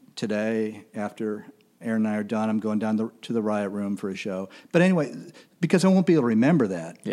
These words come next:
Speaker 1: next week, let alone in five years, I'll just, and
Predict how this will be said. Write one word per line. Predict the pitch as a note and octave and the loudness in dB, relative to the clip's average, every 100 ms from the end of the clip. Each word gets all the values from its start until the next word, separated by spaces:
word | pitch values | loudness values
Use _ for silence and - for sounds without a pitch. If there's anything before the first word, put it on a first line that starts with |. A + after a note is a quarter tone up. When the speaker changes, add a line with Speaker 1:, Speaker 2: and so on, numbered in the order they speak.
| - | 0
Speaker 1:
next | B2+ A#2 - | 0 0 -2
week, | B2+ G#2+ | -2 0
let | A#2+ C3+ | 0 0
alone | B2+ C3+ D#3 A2+ G#2 - _ _ _ _ _ _ _ | 2 4 4 4 0 -4 _ _ _ _ _ _ _
in | B2 A2 G2 | -2 0 0
five | B2 B2 A2+ | 0 0 2
years, | B2 A#2 F#2+ - - _ _ - | 0 0 -2 -8 -12 _ _ -6
I'll | B2 | -4
just, | A#2 A2+ - - _ _ _ _ _ _ _ _ _ _ _ _ _ C3+ | -2 -4 -12 -20 _ _ _ _ _ _ _ _ _ _ _ _ _ -2
and | A#2+ A2+ B2+ - | 0 -2 -8 -16